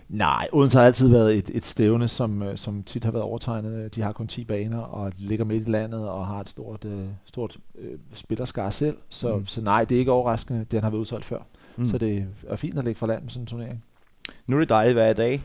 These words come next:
Speaker 2: Øh, hvordan ser det ud i weekenden? Ved vi det?
Speaker 1: I, det ser heldigvis for spillerne ud, som om, at der ikke kommer sne i Odense.
Speaker 2: Mm.
Speaker 1: Øh, vi havde kigget lidt på, at det kunne være lidt morsomt at have en tur,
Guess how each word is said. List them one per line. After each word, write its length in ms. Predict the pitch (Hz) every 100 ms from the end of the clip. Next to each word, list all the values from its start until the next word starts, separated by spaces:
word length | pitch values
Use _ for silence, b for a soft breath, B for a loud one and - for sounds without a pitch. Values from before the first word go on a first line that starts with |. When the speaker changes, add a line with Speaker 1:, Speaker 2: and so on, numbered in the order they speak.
| 143
Speaker 2:
Øh, 800 | 131 127 110 107 107 104 107 113 113
hvordan 240 | 117 120
ser 120 | -
det 80 | 139
ud 80 | 135
i 40 |
weekenden? 380 | 135 151 143 143
Ved 80 | 147
vi 80 | 151
det? 180 | 160 156 B B B B B -
Speaker 1:
I, 280 | 139 143 123 -
det 260 | 135 131
ser 200 | 120 160
heldigvis 840 | 135 156 196 208 214 160 120 - -
for 120 | 131
spillerne 420 | - 147 156 143
ud, 180 | 135 139
som 220 | - 131
om, 160 | 123 120
at 160 | 120
der 60 | -
ikke 220 | - 131
kommer 220 | - 117
sne 220 | 101 135 127
i 200 | 117 120
Odense. 500 | 147 160 - 135 101 117
Speaker 2:
Mm. 180 | 135 117
Speaker 1:
Øh, 240 | 101 104 113 117
vi 80 |
havde 180 | 110 110
kigget 240 | 110 123 113
lidt 120 | 117
på, 120 | 113
at 60 | 110
det 80 |
kunne 140 | 110 110
være 180 | 104 101
lidt 160 | 110 113
morsomt 420 | 113 113 120 113
at 140 | 107 101
have 200 | 107 104
en 180 | 98 - - -
tur, 280 | 131 127